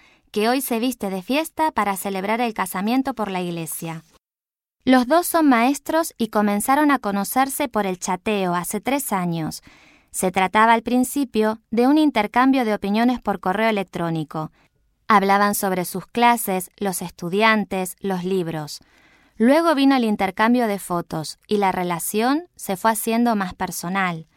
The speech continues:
El paso siguiente fue el teléfono y después de un año quisieron conocerse personalmente.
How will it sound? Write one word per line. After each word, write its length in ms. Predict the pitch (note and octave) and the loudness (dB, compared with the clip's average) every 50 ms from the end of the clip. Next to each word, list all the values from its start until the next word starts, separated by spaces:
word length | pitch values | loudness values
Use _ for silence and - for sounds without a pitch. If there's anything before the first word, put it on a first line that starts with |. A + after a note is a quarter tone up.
| _ _ _ _ _ _ _ _ _ _ - | _ _ _ _ _ _ _ _ _ _ -6
El 180 | - F3+ F3 | -4 -4 0
paso 300 | - G3+ G#3 G#3 - A3 | 2 2 2 2 0 -2
siguiente 800 | G#3+ - B3+ C4 A#3+ B3+ A#3 A3 G#3 G3+ - - G#3 A3+ B3 C4+ - | -4 -4 -4 -2 0 0 0 2 0 -2 -2 -4 -4 -4 -6 -8 -14
fue 420 | _ - - G3+ G#3 G#3+ A#3 B3+ - _ | _ -6 -2 0 0 0 0 -2 -4 _
el 180 | - F#3+ F#3 F3 | -6 -6 -6 -6
teléfono 720 | - E3+ F3+ G#3 A#3 A#3+ A3 - F#3 F3 F3 E3 E3 D#3+ - - | -6 -4 -2 -2 -2 -2 -4 -6 -6 -6 -4 -6 -6 -8 -10 -8
y 120 | F#3+ F3+ | -8 -8
después 340 | F3 E3 - - G3+ G3+ G3 | -8 -8 -8 -6 -6 -4 -2
de 80 | G#3+ | -2
un 100 | G#3 G#3 | 0 0
año 420 | A3+ B3 C#4+ D4+ C#4+ B3+ G#3+ F3+ F3 - | 2 2 2 2 2 2 0 -2 -6 -6
quisieron 440 | - G#3 G3 - A3+ A3 A3+ G#3+ | -8 -6 -4 -2 -2 -2 -2 -2
conocerse 600 | G#3 - F#3 F#3 F#3 - - B3+ C4 - - C4+ | -4 -4 -4 -6 -4 -4 -4 -4 -4 -4 -6 -6
personalmente. 1000 | - G3+ F#3 - - F#3 F#3 F#3 F3+ F3 E3+ E3 E3 E3 D#3+ D3+ - D#3 D#3 D#3 | -6 -6 -6 -6 -6 -4 -4 -4 -2 -2 -4 -4 -4 -4 -6 -6 -8 -12 -12 -14